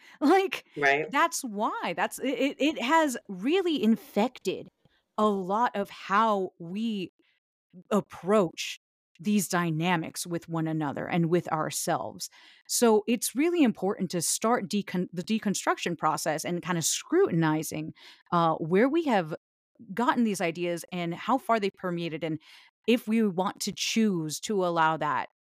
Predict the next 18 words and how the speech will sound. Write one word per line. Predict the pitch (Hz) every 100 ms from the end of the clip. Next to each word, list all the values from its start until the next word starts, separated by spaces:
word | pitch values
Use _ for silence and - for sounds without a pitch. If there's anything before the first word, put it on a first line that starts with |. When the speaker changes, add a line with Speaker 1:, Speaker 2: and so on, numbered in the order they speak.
| _ -
Speaker 1:
to | 196
continue, | 165 156 - - 330 214 170
or | - 190 -
if | 196
we | 196
would | 185 156
rather | 160 180 233 175 165 185 _ _ - - _ _
adopt, | 190 160 175 160 156 - - _ _ _ _ -
as | 185 170
society | - 175 196 180 170 165
continues | 175 160 - 285 254 170 151
to | 165
do | 143 160 147 - 254 -
and | 175 170
is | 151 175
natural | 175 233 - 175
to | - 151
do, | 131 110